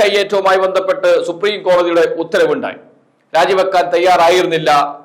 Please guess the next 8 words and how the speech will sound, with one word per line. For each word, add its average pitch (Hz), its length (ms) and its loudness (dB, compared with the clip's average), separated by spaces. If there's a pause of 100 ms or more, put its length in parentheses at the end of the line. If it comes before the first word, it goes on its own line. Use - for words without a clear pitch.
(120)
തോമസ് 156 320 -2
ചാണ്ടി. 135 260 -2 (440)
എന്നാൽ 214 220 2 (300)
അന്ന് 254 220 2 (200)
സി 226 100 -4 (100)
പി 240 160 0
ഐ - 20 2 (220)
കടുത്ത 202 240 0